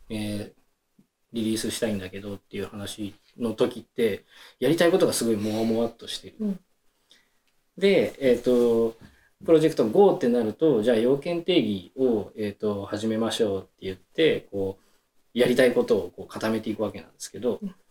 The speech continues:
Speaker 1: この中でちゃんとこのやりたいことを実現するために、どれぐらいの人が必要で、で、まあ、それに対してどれぐらいの予算が必要で、で、えーと、何人いるから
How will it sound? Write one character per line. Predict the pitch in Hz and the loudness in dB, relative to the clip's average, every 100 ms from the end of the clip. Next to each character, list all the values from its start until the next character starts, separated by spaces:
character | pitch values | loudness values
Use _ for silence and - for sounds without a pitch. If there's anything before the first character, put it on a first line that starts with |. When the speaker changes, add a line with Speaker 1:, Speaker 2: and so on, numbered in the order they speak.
| _ _ _ _ | _ _ _ _
Speaker 1:
こ | - 220 | -2 2
の | 262 | 2
中 | 277 120 | 2 0
で | 123 113 101 | 0 0 -2
ち | - | -4
ゃ | 175 | -4
ん | 180 | 0
と | 214 135 | 2 2
こ | 101 151 | 2 2
の | 151 139 | 4 2
や | 120 | 0
り | 165 | -2
た | - | 0
い | 208 208 | 0 0
こ | 202 | -2
と | 202 | 0
を | 120 131 110 - | 2 2 0 -2
実 | 110 107 127 | -6 -6 0
現 | 131 131 | 0 2
す | 127 | 0
る | 127 120 | -2 -2
た | 123 | 0
め | 123 | 0
に、 | 101 110 101 95 - | 0 -4 -6 -8 0
ど | 127 | 4
れ | 156 | 4
ぐ | 180 | 4
ら | 180 | 2
い | |
の | 180 170 170 - | 2 -2 -4 -8
人 | - 156 | 0 2
が | 147 143 | 2 0
必 | - _ 139 | -6 _ 0
要 | 131 127 | 0 0
で、 | 120 151 107 90 - _ - | 4 4 4 0 -8 _ -8
で、 | 160 | -4
ま | 156 147 | 0 0
あ、 | |
そ | - | 0
れ | 151 156 | 0 0
に | |
対 | 151 165 | 0 -2
し | 127 | 0
て | 107 | -2
ど | 101 | -2
れ | 110 | 0
ぐ | 113 | 2
ら | 120 | 4
い | |
の | 117 | 4
予 | 123 | 2
算 | 123 98 | 0 -6
が | 92 | -10
必 | - - 98 | -16 -16 -10
要 | 98 92 | -8 -6
で、 | 123 123 101 - _ _ _ - | -2 0 0 -6 _ _ _ -6
で、 | 185 180 - 139 | -2 -2 0 -2
え | |
ー | 131 | 0
と、 | 127 120 113 110 107 110 _ _ - - _ _ - | 2 4 4 2 0 -4 _ _ -20 -20 _ _ -2
何 | 135 135 120 | 2 4 4
人 | 107 101 | 0 -2
い | 110 | -4
る | 113 | -4
か | 110 107 | -2 2
ら | 143 113 90 | 2 2 -2